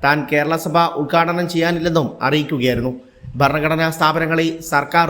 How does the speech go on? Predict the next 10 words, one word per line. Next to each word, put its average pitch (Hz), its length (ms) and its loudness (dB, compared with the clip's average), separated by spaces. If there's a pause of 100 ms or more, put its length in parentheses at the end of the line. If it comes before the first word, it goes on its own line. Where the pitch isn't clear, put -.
(120)
ദുർബലമാക്കുന്നുവെന്നും 160 960 0 (480)
അതിനോട് 151 320 2 (120)
യോജിക്കാനാവില്ലെന്നും 165 840 0 (180)
ഗവർണർ 147 320 2 (200)
അറിയിച്ചത്. 127 400 -2 (960)
പലതവണ 220 400 2 (280)
ലോക 185 280 4
കേരള 220 300 0
സഭ 214 200 2 (100)
ചേർന്നിട്ടും 208 460 0